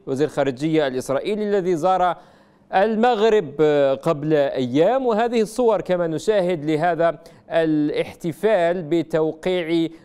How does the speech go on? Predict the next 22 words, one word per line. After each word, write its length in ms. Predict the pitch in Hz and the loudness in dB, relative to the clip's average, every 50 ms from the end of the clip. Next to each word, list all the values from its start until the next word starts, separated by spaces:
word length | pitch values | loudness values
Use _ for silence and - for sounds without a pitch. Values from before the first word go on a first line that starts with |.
| - | -10
مذكرات 760 | - 151 156 156 165 160 160 - 160 160 165 180 175 175 - | -6 -4 -2 0 0 -2 -2 -2 0 0 2 0 0 0 -2
تعاون، 840 | 170 160 147 151 - 156 143 165 202 214 202 190 180 165 160 156 143 131 | -2 -2 -2 0 0 0 2 2 0 0 0 0 -2 -2 -2 -4 -4 -6
خصوصًا 640 | - 156 147 - - 196 180 - - 175 175 170 170 - - - - - | -6 -8 -8 -4 -4 -4 -2 0 0 -2 -2 -2 -8 -14 -20 -14 -8 -6
أنها 320 | 165 175 175 160 151 160 | -4 -2 -2 0 -2 -2
تنص 420 | 156 160 165 170 196 185 - - | -2 -2 -2 -2 -2 -4 -4 -2
على، 460 | 185 180 156 151 160 160 170 170 165 160 - - - - | -2 0 0 0 2 2 2 0 0 -2 -6 -20 -14 -8
آه، 1500 | - 147 147 143 135 135 131 127 123 120 117 117 117 113 113 110 110 110 110 104 98 - - 104 - - - - - - | -4 -2 0 0 0 0 0 -2 -2 -2 -2 -2 -2 -4 -4 -6 -8 -8 -8 -10 -10 -12 -14 -14 -14 -16 -16 -12 -8 -8
الفتح 440 | 131 117 - 240 254 254 - - - | -8 -4 0 0 0 0 0 -4 -2
الرسمي 540 | 175 170 180 208 202 - 170 170 170 165 156 | -2 0 0 -4 -4 -4 -6 -4 -2 -2 -2
لسفارة 640 | 151 156 147 - 165 139 - 180 180 170 160 147 - 151 | -2 -2 -2 -2 -2 -2 0 0 0 0 0 -2 -4 -6
الكيان 440 | 123 - - 143 156 170 165 156 | -10 -6 -2 0 0 0 0 0
الصهيوني 680 | 120 135 - - 147 131 139 160 170 160 160 160 160 156 - - _ _ | -4 -8 -8 -6 -6 -4 -2 0 0 0 -2 -4 -6 -6 -10 -20 _ _
في 100 | - - | -8 -6
العاصمة 500 | 147 139 135 147 156 - - 165 147 143 | -4 -2 0 0 -2 -2 -4 -6 -4 -4
المغربية 1040 | 143 143 - - 143 139 139 139 131 131 135 139 120 120 151 147 147 151 139 131 - - - - _ - | -4 -6 -6 -8 -8 -6 -6 -6 -4 -4 -4 -4 -4 -4 -2 -2 0 0 0 -2 -2 -6 -14 -20 _ -4
الرباط. 640 | 147 147 143 139 139 131 117 123 139 135 123 - - | -2 -2 0 0 -2 -2 0 0 0 0 0 0 0
طبعًا 300 | 202 220 226 214 214 220 | -2 0 0 0 -2 -2
كانت 360 | 180 - 226 220 214 196 - | 0 0 0 0 0 0 -2
هذه 120 | 202 196 | -2 -2
تصريحات 600 | 202 202 202 165 196 202 180 - 220 214 185 - | -2 -4 -4 -4 -4 -4 -2 0 -2 -2 -2 -2
الوزير 360 | 180 165 165 160 135 156 165 156 | -2 0 0 0 0 0 -2 -2
الصهيوني 640 | - - 165 147 135 147 190 190 165 147 147 139 | -4 -6 -6 -6 -4 -2 -2 -2 0 -2 -4 -6